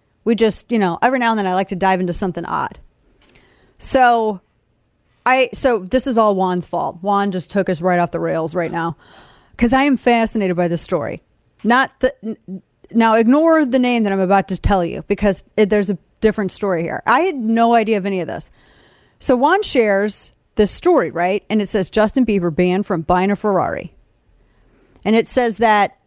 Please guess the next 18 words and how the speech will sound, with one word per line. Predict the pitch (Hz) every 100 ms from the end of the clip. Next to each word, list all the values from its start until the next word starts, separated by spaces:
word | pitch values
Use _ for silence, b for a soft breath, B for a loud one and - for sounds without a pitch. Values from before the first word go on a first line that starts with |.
| _ _
Ferrari | - 226 240 269 285
has | 214
banned | - 262 262 262
him | 262
from | 226 190 -
ever | 262 277
buying | 240 233 233
its | 214
cars | - 214 196
again. | 190 175 156 - - _ _ _
They | 214
accused | 214 - 269 247 269
him |
of | 214 156
violating | 208 220 233 220 202
car | - 190
modification | 202 220 240 269 240 190 - 185
rules. | 151 147 156 175